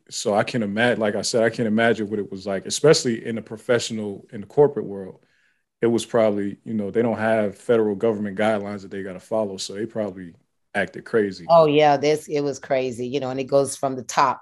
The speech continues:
Speaker 2: all the way up to the top, you know, but I did, I end up moving to the top level. Like, I end up being,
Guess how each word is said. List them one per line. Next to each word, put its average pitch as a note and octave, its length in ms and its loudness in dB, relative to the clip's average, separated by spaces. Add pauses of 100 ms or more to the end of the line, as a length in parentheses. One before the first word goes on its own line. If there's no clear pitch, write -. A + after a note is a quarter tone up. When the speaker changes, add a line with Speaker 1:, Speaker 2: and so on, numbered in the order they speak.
Speaker 2:
all B2+ 160 2
the B2 60 -2
way C3 120 0
up B2+ 140 -2
to - 80 -12
the B2+ 80 -10
top, A#2+ 380 -2 (420)
you D#3+ 80 0
know, D#3 160 2
but C#3 120 0
I E3 180 6
did, E3+ 360 2 (100)
I F3+ 180 4
end D3+ 180 -2
up C3 140 2
moving C3 580 -6
to E3 180 -4
the C3 100 -6
top B2 260 -2
level. A#2+ 200 -2
Like, A#2+ 140 -4
I C3 100 6
end B2+ 140 0
up A#2 180 -2
being, B2 340 -6